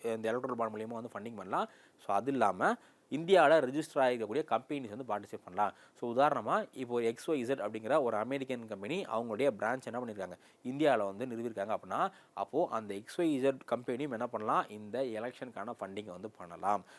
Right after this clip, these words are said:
So, அப்போ இதனால ரொம்ப முக்கியமா இந்தியாவுடைய இறையாண்மைக்கே வந்து பாதிப்பு ஏற்படுத்தக்கூடும் அப்படிங்கிற மாதிரி சொல்றாங்க. So, இந்த மாதிரி இந்த ஒரு ஆப்ஷன் யூஸ் பண்ணி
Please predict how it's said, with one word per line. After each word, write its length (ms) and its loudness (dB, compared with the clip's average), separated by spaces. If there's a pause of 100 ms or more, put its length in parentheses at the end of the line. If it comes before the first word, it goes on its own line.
(140)
So, 160 -4
அப்போ 220 0
இதனால 680 2
ரொம்ப 260 0
முக்கியமா 600 -4
இந்தியாவுடைய 480 0 (140)
இறையாண்மைக்கே 600 -2
வந்து 340 -2 (240)
பாதிப்பு 400 6
ஏற்படுத்தக்கூடும் 840 -2
அப்படிங்கிற 240 -6
மாதிரி 240 -6
சொல்றாங்க. 340 -2
So, 340 -14
இந்த 120 -4
மாதிரி 260 4 (760)
இந்த 260 6
ஒரு 140 10
ஆப்ஷன் 280 4
யூஸ் 200 -2
பண்ணி 260 -2